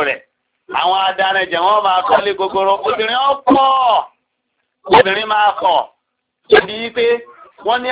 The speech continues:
àwọn bí ogójì obìnrin, wọ́n dẹ̀ sì máa wà fọ́kùnrin ẹ̀fẹ́. Kí ló dé yóò fẹ́ wọn? Wọ́n ò fi káwọn káàtì ẹ̀ máa rí sójú kan lásán, ó ti bá wọn lọ́rùn.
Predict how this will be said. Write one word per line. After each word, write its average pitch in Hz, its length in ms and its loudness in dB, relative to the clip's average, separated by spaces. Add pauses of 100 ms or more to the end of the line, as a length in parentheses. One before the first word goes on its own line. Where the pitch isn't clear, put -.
àwọn 190 400 4
bí 202 140 -10
ogójì 208 640 -2
obìnrin, 170 540 -2
wọ́n 202 180 -4
dẹ̀ 208 160 -2
sì 160 80 -18
máa 156 220 -2
wà 151 160 0
fọ́kùnrin 180 400 -4
ẹ̀fẹ́. 143 200 -6
Kí - 80 -10
ló 226 120 -4
dé 262 100 -2
yóò 262 180 -2
fẹ́ 214 140 -2
wọn? 208 200 -2 (500)
Wọ́n 240 100 2
ò 180 60 -4
fi 208 80 -10
káwọn 214 300 0
káàtì 220 280 0
ẹ̀ 165 120 -2
máa 185 240 0
rí 190 180 -8
sójú - 300 -12
kan 196 200 0
lásán, 214 220 -2
ó 214 60 -4
ti 196 120 -12
bá 202 160 0
wọn 180 200 2
lọ́rùn. 196 280 0